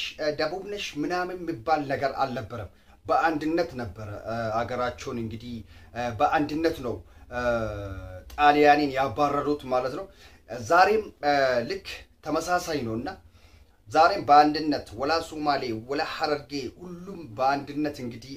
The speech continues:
ያለውን፣ እ፣ ድጋፍ እያደረገ ሌላው ደግሞ ወደ ውጋ የተጓዘ ነው እና አገሩን ለማዳን ማለት ነው። እ፣ እና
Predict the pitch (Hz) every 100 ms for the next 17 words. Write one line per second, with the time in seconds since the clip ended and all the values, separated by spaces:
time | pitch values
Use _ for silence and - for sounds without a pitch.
0 | 117 113 131 139 151 147 151 143 104 127
1 | 113 - _ - 131 139 156 147 139 135
2 | 135 143 156 156 - 139 151 139 143 147
3 | 139 135 131 139 - 151 151 139 139 135
4 | 139 123 139 139 147 127 101 139 220 -
5 | _ - - _ _ _ 135 156 151 165
6 | 170 147 139 135 123 123 120 123 - 151
7 | 147 123 113 - _ _ _ _ _ -
8 | 127 135 135 135 131 123 117 110 104 -
9 | - 160 - - - - 151